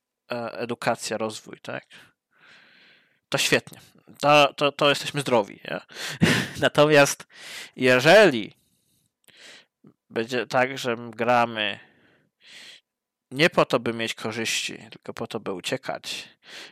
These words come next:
że jest po to, że jest dlatego, że my nie wiemy, po co gramy. Jeżeli, e, gramy po to, żeby być lepszym od innych, żeby poczuć się lepiej ze sobą,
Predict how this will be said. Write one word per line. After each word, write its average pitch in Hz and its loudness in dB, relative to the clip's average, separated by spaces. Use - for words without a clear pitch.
że - -14
jest 113 -10
po 135 -4
to, 123 -2
że 120 -2
jest 120 -2
dlatego, 120 -6
że 117 -6
my 117 -8
nie 117 -6
wiemy, 147 2
po 110 -6
co 104 -8
gramy. 101 -10
Jeżeli, 104 -8
e, 107 -4
gramy 123 0
po - 0
to, 117 -2
żeby 110 -2
być 127 0
lepszym 139 4
od 123 -6
innych, 120 -8
żeby 104 -6
poczuć - -6
się 123 2
lepiej 123 -2
ze 113 -8
sobą, 131 0